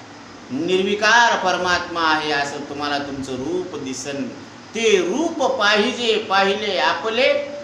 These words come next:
आपणची. ते रूप आपणच आपल्यानंच आणि आपल्यातच पाहायला पाहिजे.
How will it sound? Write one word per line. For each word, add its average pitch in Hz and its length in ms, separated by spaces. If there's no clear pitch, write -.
आपणची. 131 880
ते 196 140
रूप 269 340
आपणच 240 760
आपल्यानंच 247 840
आणि 226 180
आपल्यातच 247 600
पाहायला 190 380
पाहिजे. 135 400